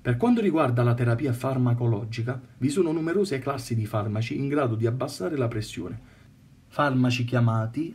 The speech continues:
antiipertensivi. Le principali classi sono quattro: gli A C E inibitori, come ad esempio il captopril o il ramipril, considerati farmaci di prima scelta, i calcio antagonisti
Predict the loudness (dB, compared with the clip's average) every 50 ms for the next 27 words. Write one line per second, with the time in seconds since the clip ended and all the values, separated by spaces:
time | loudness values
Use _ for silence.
0 | -8 -2 0 2 4 2 2 0 -2 -4 -4 -4 -4 -4 -2 0 2 2 0 0
1 | -4 -6 -6 -8 -10 -12 -14 -20 -20 -20 -20 -20 -20 -20 -20 -20 -20 -20 -20 -20
2 | -12 -2 0 0 2 2 2 0 0 0 -2 -2 0 0 0 0 0 -2 -2 -2
3 | -2 -4 -4 -6 -6 -4 -2 -2 -2 -2 -2 -2 -4 -4 -6 -8 -12 -12 -12 -14
4 | -18 -20 -20 -20 -20 -20 -20 -8 -2 0 0 0 0 -2 2 2 4 4 4 2
5 | 0 -2 0 0 0 0 0 -2 -2 -2 -2 -4 -4 -8 -16 -16 -4 0 2 4
6 | 4 4 2 0 0 0 0 2 2 0 0 -4 -4 -6 -4 -4 -4 -4 -4 -4
7 | -6 -6 -4 -4 -4 -4 -4 -4 -6 -4 -4 -4 -4 -2 -2 -2 0 -2 -4 -4
8 | -4 -4 -2 -2 -4 -6 -8 -18 -20 -20 -20 -18 -6 -2 0 0 2 2 2 2
9 | 2 2 2 0 0 -2 0 0 0 2 2 2 2 0 -2 -2 -4 -4 -2 0
10 | 2 2 2 0 -2 -6 -6 -6 -6 -6 -4 -4 -4 -4 -4 -8 -20 -20 -20 -20
11 | -20 -20 -20 -20 -20 -20 -20 -20 -20 -14 -4 -4 -2 4 6 6 6 6 2 -2
12 | 0 0 0 2 2 4 4 4 2 0 -6 -4 -4 -4 -4